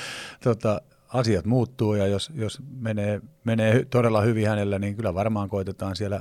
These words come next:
ylemmissäkin ketjuissa ja saa y-, ylivoima-aikaa. Et että tota, mutta se, että miten hän suhtautuu siihen pelipaikkaansa, niin mun mielestä se mahdollistaa tän, että,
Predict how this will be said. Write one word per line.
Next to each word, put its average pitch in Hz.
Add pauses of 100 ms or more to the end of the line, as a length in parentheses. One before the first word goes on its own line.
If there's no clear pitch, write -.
ylemmissäkin 98
ketjuissa 95
ja 95
saa 98
y-, 101
ylivoima-aikaa. 90
Et - (800)
että 92
tota, 87 (160)
mutta 113 (420)
se, 147
että -
miten 117
hän 123
suhtautuu 110
siihen 104
pelipaikkaansa, 101
niin 98
mun 98
mielestä 95
se 117
mahdollistaa 95
tän, 92
että, 90